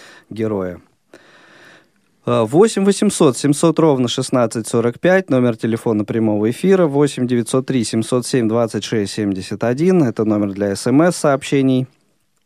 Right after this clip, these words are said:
Э, и skype radio точка voz, это наши средства связи, которые сегодня вам необходимы,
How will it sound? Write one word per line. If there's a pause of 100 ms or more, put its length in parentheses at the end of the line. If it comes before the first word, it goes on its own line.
(600)
Э,
и
skype
radio
точка
voz, (380)
это
наши
средства
связи,
которые (340)
сегодня
вам
необходимы,